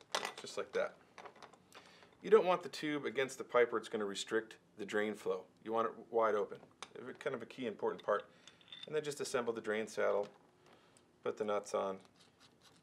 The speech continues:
and tighten them up. And don't over tighten them. Uh, there is a gasket there to seal from any leaks. Uh, and that's how the drain saddle connects. Real simple. So the next thing I like to do is take the quarter inch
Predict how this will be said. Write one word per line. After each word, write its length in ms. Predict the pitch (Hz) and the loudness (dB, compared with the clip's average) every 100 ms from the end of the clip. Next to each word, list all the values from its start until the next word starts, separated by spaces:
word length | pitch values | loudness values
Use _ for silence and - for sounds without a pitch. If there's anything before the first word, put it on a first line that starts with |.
| - _ - - - - - - - - - - - | -20 _ -20 -20 -20 -20 -20 -20 -20 -20 -20 -18 -10
and 160 | 104 98 | -6 -2
tighten 280 | - 110 101 | 0 0 2
them 100 | 127 | -2
up. 160 | 139 - - | -2 -10 -10
And 140 | 110 107 | -6 0
don't 200 | 120 113 | 2 4
over 200 | 107 101 | 4 4
tighten 260 | - 98 | 0 0
them. 140 | 98 98 - _ - - | -4 -8 -14 _ -18 -8
Uh, 80 | 95 | -2
there 120 | 98 | 0
is 100 | 104 | 0
a 40 | 98 | 2
gasket 460 | 107 107 - - | 2 2 -2 -4
there 160 | 98 95 | -2 -2
to 60 | |
seal 240 | - - 98 - | -4 -4 -4 -4
from 100 | 98 | -6
any 120 | 95 | -4
leaks. 340 | 117 - - - _ - - - - 113 | -2 -4 -8 -16 _ -20 -20 -18 -14 -8
Uh, 240 | 98 98 - | -6 -6 -8
and 80 | 107 | -6
that's 180 | 120 - | -4 -2
how 100 | 117 | -4
the 60 | 107 | -2
drain 220 | 117 123 | -4 -2
saddle 220 | - 95 | -4 -6
connects. 400 | - 92 - - - - - - _ - | -8 -12 -12 -18 -20 -20 -20 -20 _ -12
Real 140 | - 117 | -6 -4
simple. 260 | 104 117 - _ - _ _ _ - | -6 -12 -18 _ -20 _ _ _ -12
So 120 | 156 | -2
the 80 | 208 | 2
next 180 | 247 | 2
thing 180 | - 139 | 4 4
I 40 | 120 | 4
like 160 | 120 | 2
to 80 | 113 | 0
do 240 | 127 185 | -2 -2
is 200 | 208 131 | -2 -2
take 240 | 131 151 139 | -2 -4 -4
the 80 | - | -6
quarter 360 | 165 170 165 | 0 4 4
inch 260 | 180 175 | 2 -4